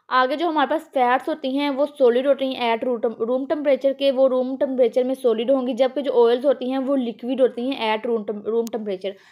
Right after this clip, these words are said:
आगे ये है कि its sources animals,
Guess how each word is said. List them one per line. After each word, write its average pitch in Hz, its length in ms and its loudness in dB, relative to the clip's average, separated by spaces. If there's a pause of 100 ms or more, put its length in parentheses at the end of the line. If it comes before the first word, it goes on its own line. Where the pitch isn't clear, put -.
(380)
आगे 277 260 2
ये 302 260 -2
है 302 100 2
कि 311 100 -6
its 339 300 -4
sources 269 460 2 (100)
animals, 226 440 -4